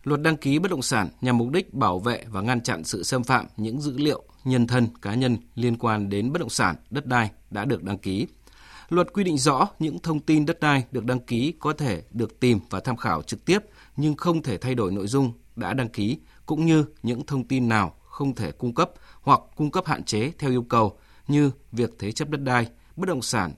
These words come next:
tình trạng hôn nhân của người sở hữu sử dụng đất. Cơ quan đo đạc đất đai quốc gia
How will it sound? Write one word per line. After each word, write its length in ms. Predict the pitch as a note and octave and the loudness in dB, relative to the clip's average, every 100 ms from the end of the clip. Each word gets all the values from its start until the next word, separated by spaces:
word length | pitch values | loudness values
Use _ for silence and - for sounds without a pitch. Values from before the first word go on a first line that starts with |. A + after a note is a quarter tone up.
| - | -6
tình 120 | G2 | -4
trạng 180 | - D#2+ | -4 -4
hôn 220 | A#2 A#2+ | -2 0
nhân 200 | B2 A#2 - | 2 0 -4
của 120 | - | -6
người 220 | G2 G2+ F2+ | -2 -2 -2
sở 200 | - D#2+ | -4 -6
hữu 300 | F#2+ A2+ F#3+ | -4 -2 -4
sử 160 | - F#2+ | -4 -6
dụng 140 | F2 | -2
đất. 160 | A#2+ D3 - - - - - - - - - | -4 -4 -10 -20 -20 -20 -20 -20 -20 -20 0
Cơ 120 | F3+ | 2
quan 260 | F#3 F3 E3+ | 4 4 4
đo 120 | E3 | 4
đạc 200 | D3+ A#2+ | 2 0
đất 160 | B2 E3+ | -2 0
đai 160 | D#3 | 2
quốc 160 | C#3+ E3+ | 2 -4
gia 280 | D3 D3+ | 0 0